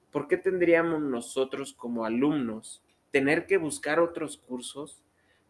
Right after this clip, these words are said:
cuando la propia escuela nos lo debería de dar dentro de su programa de educación, des-, dentro de su programa educativo?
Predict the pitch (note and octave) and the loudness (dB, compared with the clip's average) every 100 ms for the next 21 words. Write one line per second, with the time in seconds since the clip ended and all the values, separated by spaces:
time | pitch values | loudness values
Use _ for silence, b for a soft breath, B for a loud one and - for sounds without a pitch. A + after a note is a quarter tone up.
0 | _ C#3 C3+ C#3 C#3 C#3 C3+ D#3 E3 F3+ | _ 0 2 4 6 4 4 0 4 2
1 | - - D3 D#3+ D3 C3 B2 C3+ C3 B2+ | 2 0 2 2 2 -2 0 2 4 6
2 | B2+ D#3 F3 D3+ D#3 D#3 D3+ C#3 C#3 C#3+ | 6 6 6 4 2 2 2 0 2 4
3 | C#3 B2+ C#3 B2+ C3+ B2+ C3+ E3 F3 D#3 | 4 2 0 -2 2 4 6 6 4 2
4 | B2+ A#2+ A#2+ - B2 - G3 F3 C3+ - | 0 -6 -8 -10 -10 -8 -10 -10 -16 -4
5 | C3 C#3 C3+ C3+ B2+ B2+ C3 D#3+ E3+ D3 | -2 0 -2 -6 -8 -8 -2 0 0 0
6 | D3+ - A#3+ | -4 -4 -6